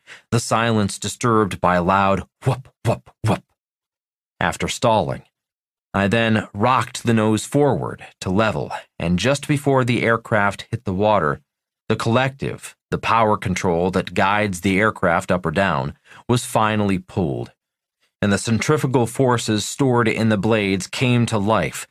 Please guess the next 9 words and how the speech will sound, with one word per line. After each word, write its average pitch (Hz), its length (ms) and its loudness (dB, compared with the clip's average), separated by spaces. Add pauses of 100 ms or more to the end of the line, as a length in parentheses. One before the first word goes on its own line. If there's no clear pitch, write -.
(260)
holding 131 480 2
the 110 160 2
aircraft 107 680 0
to 123 80 0
hover - 380 0
for 92 220 -6
one 113 600 0
last 101 440 -2
time 76 420 -4